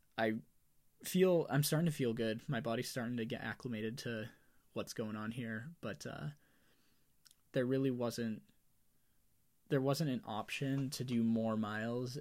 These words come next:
and have it work out logistically, right? So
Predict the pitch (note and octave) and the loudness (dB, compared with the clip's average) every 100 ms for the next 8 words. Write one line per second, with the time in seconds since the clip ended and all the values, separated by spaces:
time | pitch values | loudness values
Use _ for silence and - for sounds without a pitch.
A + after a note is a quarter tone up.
0 | - A2 G#2 G2 G2+ C#3+ - - - - | -8 -6 -6 -6 -8 -8 -14 -20 -20 -14
1 | - A2 A2 - A2 G2+ G2 G#2 - - | -6 -4 -4 -4 -6 -4 -4 -6 -8 -8
2 | G#2 - - - C#3+ C#3 A#2+ A#2+ - - | -8 -10 -10 -8 -6 -4 -2 -4 -6 -20
3 | - - - - A#2 | -20 -20 -10 -4 -2